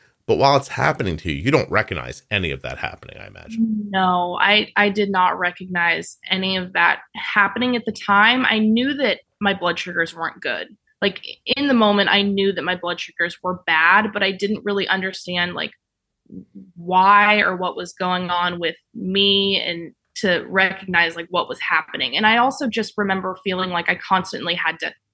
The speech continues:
Speaker 2: hide my blood sugars, or if I tested and I was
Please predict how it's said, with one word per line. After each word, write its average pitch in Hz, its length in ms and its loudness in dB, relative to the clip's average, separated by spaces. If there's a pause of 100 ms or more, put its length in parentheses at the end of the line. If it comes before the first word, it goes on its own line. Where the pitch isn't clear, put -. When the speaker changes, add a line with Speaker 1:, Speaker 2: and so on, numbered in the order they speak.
(140)
Speaker 2:
hide 214 380 4
my 285 140 4
blood 262 260 -2
sugars, 277 540 -2
or 208 260 2
if 202 160 -2
I 196 80 0
tested 240 560 -2
and 196 120 0
I 180 120 2
was 180 300 -6